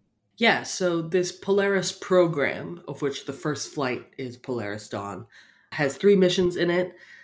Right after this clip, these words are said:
And the first one is that Dragon capsule going up to the highest orbit it's gone to. And the last one is planned for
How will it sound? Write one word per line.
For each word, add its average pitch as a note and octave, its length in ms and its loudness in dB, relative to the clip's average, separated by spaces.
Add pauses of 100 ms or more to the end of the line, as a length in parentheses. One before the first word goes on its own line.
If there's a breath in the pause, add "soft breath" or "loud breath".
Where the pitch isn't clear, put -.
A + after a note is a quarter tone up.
(160 loud breath)
And C#3+ 140 -2
the D3+ 60 -6
first F#3+ 440 2
one D#3+ 320 2
is D3+ 220 -6
that B2+ 220 -2
Dragon C3+ 400 -2
capsule A#2+ 560 -8
going B2 360 -6
up - 200 -8
to C#3 120 -12
the A#2 100 -12
highest A#2 380 -6
orbit A#2 260 -6
it's - 180 -12
gone G#2+ 320 -8
to. - 320 -14 (600 soft breath)
And B2+ 180 -4
the B2+ 80 -2
last A3+ 580 0
one C3 460 0
is C3 320 2
planned C3+ 420 -2
for B2 640 -4